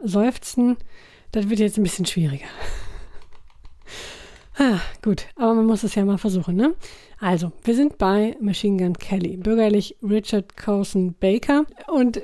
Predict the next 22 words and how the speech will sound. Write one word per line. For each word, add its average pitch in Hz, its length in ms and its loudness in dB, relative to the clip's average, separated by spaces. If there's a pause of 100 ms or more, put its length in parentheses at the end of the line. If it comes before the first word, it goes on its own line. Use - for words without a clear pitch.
das 220 180 0
ist - 40 -6
natürlich 196 280 2
ein 208 120 -4
ganz 190 340 0
anderes 175 560 -2
Genre. 233 440 2 (580)
Bei 208 500 2
Machine 220 360 2
Gun 214 80 2
Kelly 220 280 2
handelt 220 520 2
es 190 120 -4
sich 196 180 -2
um 190 120 0
einen 190 340 0
U-S-amerikanischen 202 1000 0
Sänger, 262 480 2
Rapper, 214 600 0
Songwriter 196 640 0
und 175 160 -4
Schauspieler. 214 640 2